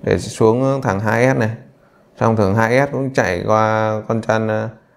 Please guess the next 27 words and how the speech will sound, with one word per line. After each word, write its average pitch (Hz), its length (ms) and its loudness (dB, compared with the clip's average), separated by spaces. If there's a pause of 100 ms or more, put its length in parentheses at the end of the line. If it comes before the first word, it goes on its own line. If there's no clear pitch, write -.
(300)
tràn 113 180 -2
thuận 82 240 -2 (640)
xuống 147 760 0 (1400)
cái 127 100 -2
thằng 104 220 2
một 98 120 0 (100)
S 139 60 -2
là 117 140 -2
qua 107 180 0
bốn 110 200 0
con 135 100 0
điện 107 140 -4
trở, 78 300 -2
và 101 200 -4
một 98 260 -4
S 131 180 0
này 107 200 -2 (220)
về, 104 520 2 (1800)
về 104 300 4
cái 127 1300 2 (2250)
một 107 260 2
S 139 320 0
chạy 95 240 0
về 98 480 4
thằng 90 180 -4
nào 92 200 0
đây? 104 220 2